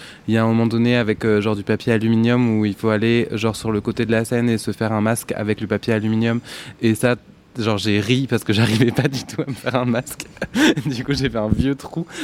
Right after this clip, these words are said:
Du coup, je voyais à travers, ça marchait pas du tout. Donc, j'ai eu des petits couacs comme ça. Et, euh, du coup, en le faisant, j'avais hâte d'être dans le public et de voir, du coup, euh, quelqu'un d'autre, à savoir toi,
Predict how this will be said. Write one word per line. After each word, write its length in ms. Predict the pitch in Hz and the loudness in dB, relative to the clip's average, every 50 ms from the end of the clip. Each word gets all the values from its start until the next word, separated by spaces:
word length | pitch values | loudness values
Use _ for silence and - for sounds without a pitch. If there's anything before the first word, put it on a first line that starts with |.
| - | -6
Du 80 | - 131 | -6 -4
coup, 140 | - 147 151 | -2 -2 -2
je 100 | 139 143 | 0 2
voyais 300 | 120 123 113 113 120 131 | 2 4 4 6 6 4
à 80 | 127 | 4
travers, 420 | 123 - - - 131 127 139 143 - | 4 2 -2 -2 0 0 0 -2 -2
ça 140 | - - 131 | -4 -6 -4
marchait 340 | 117 120 - - - - | -6 -6 -8 -10 -14 -14
pas 180 | 120 - - 120 | -14 -12 -12 -12
du 200 | 120 - 120 120 | -12 -10 -14 -14
tout. 180 | - - 165 165 - - - - - - - - - 240 277 294 247 - | -8 -6 -8 -8 -8 -14 -20 -20 -20 -20 -20 -16 -12 -8 -4 -4 -4 0
Donc, 140 | - 135 127 | 2 2 2
j'ai 160 | 123 147 147 | 4 4 4
eu 20 | 185 | 4
des 120 | 202 196 | 4 0
petits 180 | 170 - - 135 | -2 -4 -12 -10
couacs 280 | - - 165 185 - - | 0 0 0 0 2 0
comme 180 | - 123 123 | 0 0 0
ça. 240 | 123 - 131 143 214 - - - - - - - - - | 0 0 0 0 0 -2 -12 -16 -16 -16 -16 -12 0 2
Et, 300 | 143 147 156 156 - - - - - | 4 6 6 4 2 0 -4 -2 0
euh, 400 | 127 127 123 120 120 120 120 117 | 2 4 4 4 4 4 2 2
du 160 | 117 120 120 | 0 -2 -4
coup, 140 | - - 170 | 0 4 4
en 100 | 165 151 | 4 4
le 60 | 131 | 2
faisant, 400 | - - 139 135 123 147 165 170 | 0 0 -2 0 2 4 2 4
j'avais 260 | 143 156 135 120 127 | 4 4 4 4 2
hâte 400 | - 131 151 - - - - - - - | 2 2 -2 -2 -4 -10 -14 -12 -4 -2
d'être 160 | 127 131 127 | -2 0 2
dans 140 | 113 135 131 | 2 2 2
le 40 | 127 | 2
public 560 | - - 131 117 127 143 151 - - - - - - | 0 -4 -6 -2 -2 -2 -2 -4 -8 -12 -12 -4 2
et 100 | 131 127 | 2 2
de 140 | 117 110 120 | 4 4 2
voir, 340 | 120 117 107 131 131 135 131 | 2 2 2 0 0 0 -2
du 140 | 117 113 104 | -6 -8 -12
coup, 320 | - - 127 123 123 120 | -10 -2 2 4 6 6
euh, 160 | 113 107 101 | 6 6 4
quelqu'un 300 | - - 110 - - 113 | 4 2 0 2 2 2
d'autre, 180 | 113 123 - - | 2 2 0 0
à 60 | 113 | 0
savoir 260 | - 110 98 98 - | 0 2 0 0 0
toi, 180 | - 120 117 | 0 0 0